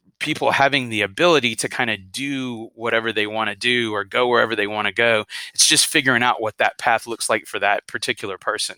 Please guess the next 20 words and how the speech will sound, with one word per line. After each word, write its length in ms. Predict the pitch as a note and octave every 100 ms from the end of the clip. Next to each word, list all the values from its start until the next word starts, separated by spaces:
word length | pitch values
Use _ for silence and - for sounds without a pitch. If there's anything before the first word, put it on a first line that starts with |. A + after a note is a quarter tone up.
| B2
So 120 | -
I 60 | G#2+
guess 260 | G#2 F#2+
to 340 | - A2 G2+ F#2+ _ _ _ _ _ - - - _
boil 160 | D3+ D3
that 140 | A#2
down 200 | B2+ D3+
a 40 | C3
little 200 | A2+ G2+
bit, 240 | A2 A2+ -
uh, 460 | F#2 - - - - _ _ -
looking 500 | B2+ C3+ E3 - E3
at 100 | B2+
folks 320 | - C3+ -
in 140 | A#2+
terms 460 | A2 C#3 C3+ C3 -
of 520 | - A2+ A2 G#2+ - - - - - _ -
possibilities 1200 | D3+ C3 - A2 C3 C3 B2 A2+ A2 A2 - - _
rather 500 | A2+ G#2+ A#2+ A#2+ A#2+
than 680 | A2+ A2+ A2 G#2+ G#2 G#2 G2+